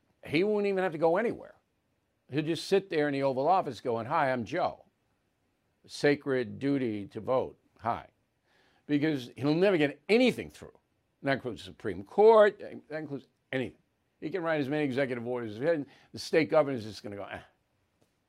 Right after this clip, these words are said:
So I hope that happens. I have to say, I'm not an ideologue, you know that. Um, but I think Joe Biden is really a bad president so far. Maybe he'll make a stunning comeback.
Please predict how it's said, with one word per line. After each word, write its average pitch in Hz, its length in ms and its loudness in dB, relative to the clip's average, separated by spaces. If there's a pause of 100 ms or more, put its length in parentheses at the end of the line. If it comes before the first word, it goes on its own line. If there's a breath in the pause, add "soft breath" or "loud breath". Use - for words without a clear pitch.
(760)
So 147 540 4 (380)
I 185 120 6
hope 240 200 8
that 92 180 -4
happens. 73 440 -16
I 131 100 2
have 165 220 -4
to 143 80 -12
say, 165 260 4
I'm 131 120 0
not 190 200 0
an 156 100 2
ideologue, 110 560 0
you 139 80 -2
know 98 180 -6
that. 69 280 -16 (680)
Um, 107 720 4 (240)
but 131 360 2
I 151 120 4
think 135 180 -2
Joe 123 140 0
Biden 110 380 0
is 78 340 -16
really 92 540 -2
a 71 60 -10
bad 71 260 -12
president 78 420 -10
so 73 200 -14
far. - 280 -12 (320 soft breath)
Maybe 156 380 4
he'll 196 160 6
make 175 200 2
a 160 60 -2
stunning 156 460 4
comeback. 143 600 -2